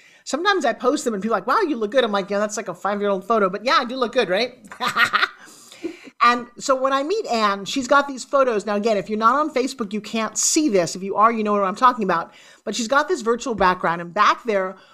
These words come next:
was one of the women that I admire, a role model of mine, Lisa Nichols, and Les Brown, and some other very important people like Stedman Graham. And I thought, you know, what does it take to get on her wall of fame? How do I impress her? And what is, and lo and behold, Anne, what were you thinking?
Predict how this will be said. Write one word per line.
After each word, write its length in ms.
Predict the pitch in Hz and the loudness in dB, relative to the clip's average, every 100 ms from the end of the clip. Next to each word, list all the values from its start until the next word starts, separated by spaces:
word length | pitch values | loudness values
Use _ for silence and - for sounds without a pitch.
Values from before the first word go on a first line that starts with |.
| - | 0
was 220 | 214 202 | 4 4
one 260 | 196 220 262 | 4 -2 0
of 200 | 294 240 | 0 -2
the 80 | 240 | 0
women 260 | 214 214 | 0 0
that 80 | 202 | 0
I 220 | 190 214 | 2 2
admire, 400 | 233 208 185 185 | 2 0 0 0
a 80 | 190 | 0
role 240 | 180 233 233 | 0 0 0
model 260 | 208 190 | 0 0
of 60 | 190 | 0
mine, 240 | 180 185 | 0 0
Lisa 260 | 190 226 240 | 0 0 0
Nichols, 480 | 208 - 190 320 - _ - - - _ | -2 0 -4 -4 -12 _ -20 -20 -20 _
and 180 | 202 202 | 0 2
Les 280 | 202 214 - | 0 0 -2
Brown, 420 | - 180 156 180 | 0 2 2 0
and 80 | 220 | -2
some 140 | 262 | 0
other 160 | 254 240 | 0 2
very 260 | 226 226 | 0 0
important 300 | 220 208 214 | 0 0 -2
people 180 | 202 208 | 0 2
like 140 | 202 - | 2 2
Stedman 400 | 214 196 202 202 | 0 0 0 0
Graham. 480 | 180 165 170 202 - _ _ _ _ | 0 0 -6 -10 -16 _ _ _ _
And 100 | 214 | -2
I 80 | 254 | -2
thought, 300 | 254 294 269 | 4 4 4
you 60 | 330 | -2
know, 340 | 415 285 240 | 0 2 0
what 220 | 233 269 | 0 0
does 120 | 392 | 2
it 80 | 480 | 0
take 320 | - 285 240 | 0 -2 -2
to 80 | - | -4
get 140 | 240 240 | 0 2
on 100 | 277 | 2
her 160 | 285 | 0
wall 300 | 220 196 196 | 0 2 2
of 100 | 202 | 0
fame? 560 | - 233 202 147 156 - _ _ _ | -2 -4 -4 -8 -14 -20 _ _ _
How 120 | 220 | -2
do 120 | 294 | 0
I 80 | 285 | 0
impress 480 | 262 240 233 220 - | 0 -2 0 0 0
her? 200 | 180 170 | -2 -2
And 160 | 175 | -4
what 120 | 190 226 | -2 -2
is, 100 | 220 | -2
and 320 | 214 208 - 185 | -4 -6 -10 -12
lo 320 | 180 240 320 | -4 -2 0
and 100 | 339 | 0
behold, 520 | 285 233 190 208 240 - _ _ - | 0 2 2 -2 -6 -14 _ _ -2
Anne, 280 | 220 240 | 0 2
what 160 | 240 233 | 0 0
were 80 | 254 | -2
you 240 | 247 339 | 4 4
thinking? 460 | 381 208 143 95 | 4 0 -6 -14